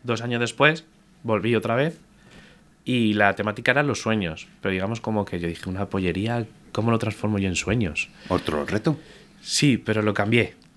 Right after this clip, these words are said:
Speaker 2: ¿Ah?
Speaker 1: En vez de sueños, vale, sí, los sueños, pero los sueños también son pesadillas.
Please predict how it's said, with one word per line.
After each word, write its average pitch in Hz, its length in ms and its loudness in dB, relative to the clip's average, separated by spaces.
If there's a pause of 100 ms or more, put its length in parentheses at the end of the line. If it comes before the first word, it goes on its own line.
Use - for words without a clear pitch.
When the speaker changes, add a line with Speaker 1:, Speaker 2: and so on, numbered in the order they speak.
(120)
Speaker 2:
¿Ah? 151 140 -2 (520)
Speaker 1:
En 107 140 -2
vez 127 100 4
de 135 80 2
sueños, 147 500 2
vale, 120 280 0
sí, 123 180 -4
los 101 180 -2
sueños, 143 360 -2
pero 113 140 -2
los 98 100 -2
sueños 120 320 -4
también 117 240 -2
son 156 180 0
pesadillas. 110 840 0